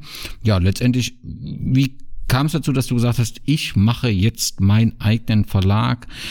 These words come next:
ähm, ich, ich will selbstständig sein, ich will meine Philosophie,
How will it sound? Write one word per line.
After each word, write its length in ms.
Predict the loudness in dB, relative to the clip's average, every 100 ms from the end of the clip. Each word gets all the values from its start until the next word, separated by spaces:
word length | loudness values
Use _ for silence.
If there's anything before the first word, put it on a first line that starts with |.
| -8 -2
ähm, 840 | 2 2 4 4 4 4 4 2 0
ich, 320 | 0 0 0
ich 220 | 0 2
will 520 | 2 4 4 4 2 0
selbstständig 640 | 0 2 2 2 0 0
sein, 200 | 2 2
ich 140 | 2
will 340 | 2 2 0 2
meine 420 | 4 4 4 2
Philosophie, 1000 | 2 2 2 0 -2 0 2 4 4